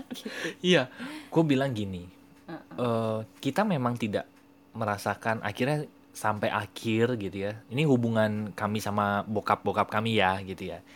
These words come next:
Speaker 2: Sampai akhir kami tidak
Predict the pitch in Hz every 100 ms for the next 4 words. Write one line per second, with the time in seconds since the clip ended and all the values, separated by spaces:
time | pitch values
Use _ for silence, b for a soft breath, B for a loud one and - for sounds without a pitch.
0 | B B B B B B - - - 127
1 | 123 101 123 - 165 165 - - - 117
2 | 131 143 - 117 101 104 101 98